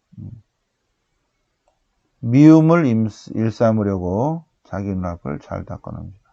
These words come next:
그의 입에서 나오는 말은 죄악과 관계. 일-, 입만 열면 욕설이죠. 예. 입-, 입만 열면 욕설이야. 죄와 관계.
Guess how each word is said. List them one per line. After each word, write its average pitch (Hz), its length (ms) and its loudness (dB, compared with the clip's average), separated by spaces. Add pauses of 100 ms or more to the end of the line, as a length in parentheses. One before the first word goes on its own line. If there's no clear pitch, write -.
(1000)
그의 143 360 6
입에서 123 440 4
나오는 107 400 0
말은 139 500 -2 (540)
죄악과 101 640 -6
관계. 87 400 -14 (920)
일-, 135 460 0
입만 156 520 4
열면 135 580 0
욕설이죠. 101 680 -6 (1300)
예. 101 140 -14 (500)
입-, 110 400 -6
입만 117 520 -2
열면 101 400 -4
욕설이야. 87 580 -14 (1300)
죄와 98 560 -6
관계. 76 400 -12